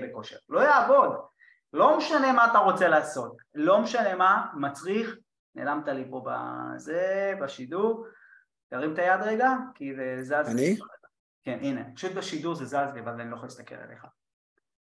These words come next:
Speaker 1: לא משנה מה אתה, לא משנה מה אתם עושים, מצריך מאמץ. אוקיי? והשאלה ששואלים אותי תמיד בתחילת הדרך, בסדר?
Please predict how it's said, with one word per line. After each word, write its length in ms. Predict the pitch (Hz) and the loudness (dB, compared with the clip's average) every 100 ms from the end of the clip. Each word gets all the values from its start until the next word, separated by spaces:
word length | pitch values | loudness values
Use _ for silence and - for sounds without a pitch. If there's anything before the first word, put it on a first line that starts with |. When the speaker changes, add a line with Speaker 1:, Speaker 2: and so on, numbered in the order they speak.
| _ _ 151 | _ _ 2
Speaker 1:
לא 120 | 208 | 2
משנה 300 | - 247 220 | 4 2 4
מה 160 | 214 | 4
אתה, 100 | 208 | 4
לא 300 | 196 160 185 | 2 2 2
משנה 300 | 254 294 262 | 2 2 2
מה 240 | 214 202 190 | 4 4 4
אתם 160 | 180 | 2
עושים, 540 | 151 - 165 180 240 254 - - _ - | -2 -4 -6 -4 -2 -4 -6 -20 _ -10
מצריך 720 | 131 127 - 196 208 - - _ - | -8 -8 -8 -6 -6 -8 -16 _ -8
מאמץ. 680 | 120 113 110 107 - - _ _ _ _ _ _ _ _ _ _ | -2 -2 -4 -8 -14 -20 _ _ _ _ _ _ _ _ _ _
אוקיי? 400 | 143 - 196 208 143 | -14 -6 -6 -6 -4
והשאלה 680 | 120 147 - 170 156 180 220 | 2 2 2 0 2 4 4
ששואלים 520 | - 165 156 147 180 | 2 -4 -4 -4 -4
אותי 300 | 190 180 131 | -6 -6 -6
תמיד 220 | 127 151 143 | -6 -6 -6
בתחילת 420 | 131 131 131 - | -8 -6 -6 -6
הדרך, 500 | 117 131 160 190 - _ _ _ _ _ | -8 -6 -6 -8 -12 _ _ _ _ _
בסדר? 380 | 131 135 185 | -6 -4 -2